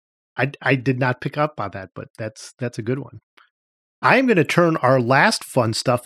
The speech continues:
over to one of our loyal listeners, Shauna, who emailed us at two guys dark tower at gmail dot com and said, "Hey guys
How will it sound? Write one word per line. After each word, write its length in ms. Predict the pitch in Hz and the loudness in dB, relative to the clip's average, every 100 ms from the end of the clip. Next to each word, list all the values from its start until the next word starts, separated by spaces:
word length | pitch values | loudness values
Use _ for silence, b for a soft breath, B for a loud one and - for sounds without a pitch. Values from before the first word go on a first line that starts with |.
| - | 0
over 280 | 147 147 143 | 2 2 0
to 320 | - 156 131 | 0 0 2
one 200 | 123 156 | 2 0
of 100 | 123 | 0
our 280 | 117 113 117 | 2 2 0
loyal 380 | 117 131 127 120 | 0 0 2 0
listeners, 520 | 123 - 135 143 - - | 0 0 -2 -2 -4 -10
Shauna, 600 | - - 143 196 131 85 - _ _ _ _ _ _ | -6 -2 2 2 0 -4 -16 _ _ _ _ _ _
who 220 | - 139 - | -2 -2 0
emailed 400 | 160 196 127 98 | 0 2 0 -2
us 240 | 101 160 135 | -6 -6 -6
at 160 | 107 _ | -8 _
two 180 | - 135 | -6 -4
guys 380 | 117 104 101 101 | -2 -4 -6 -10
dark 240 | - 104 - | -10 -14 -14
tower 400 | 104 101 101 107 | -14 -12 -12 -12
at 160 | 92 | -12
gmail 340 | - 107 101 98 | -8 -8 -8 -14
dot 180 | 98 - | -16 -14
com 380 | 104 101 165 _ _ _ _ _ - | -12 -10 -10 _ _ _ _ _ -4
and 180 | 127 117 | -2 -2
said, 480 | - 139 123 120 131 | 0 2 2 -2 -2
"Hey 160 | 185 208 | -2 0
guys 500 | 127 104 110 139 | 0 0 -4 -6